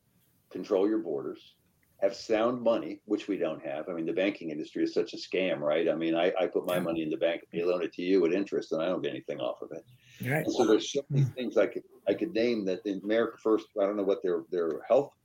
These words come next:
Speaker 1: uh, care, uh, program would be, would probably be let the market decide. And of course, we also have problems with the libertarians or free traders, but we were always saying that, you know, free trade needs to be fair trade.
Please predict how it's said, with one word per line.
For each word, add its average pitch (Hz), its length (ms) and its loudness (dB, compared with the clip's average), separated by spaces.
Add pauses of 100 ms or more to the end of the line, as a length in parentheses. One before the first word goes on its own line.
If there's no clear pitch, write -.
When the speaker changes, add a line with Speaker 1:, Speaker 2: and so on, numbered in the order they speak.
(140)
Speaker 1:
uh, 69 260 -6 (280)
care, 85 300 -2 (240)
uh, 85 60 -4
program 87 480 0
would 90 120 -6
be, 80 200 -2
would 117 180 -6
probably 101 240 4 (120)
be 87 120 -8
let 90 200 -2
the 90 60 -6
market 98 460 0
decide. - 500 -8 (640)
And 101 280 0
of 101 80 0
course, - 240 4
we 107 100 4
also 117 300 4
have 90 140 -4
problems 92 340 2
with 90 180 -8
the 90 100 -6
libertarians 101 640 -4
or 80 80 -10
free 82 220 -8
traders, 87 420 -4 (320)
but 107 80 6
we 113 140 6
were 117 280 2
always 98 360 4
saying 98 240 -2
that, 101 60 -2
you 87 80 -4
know, 90 120 -2
free 98 240 -2
trade 87 300 0
needs 85 180 -8
to - 60 -18
be 90 80 -4
fair 67 280 -6
trade. 73 340 -6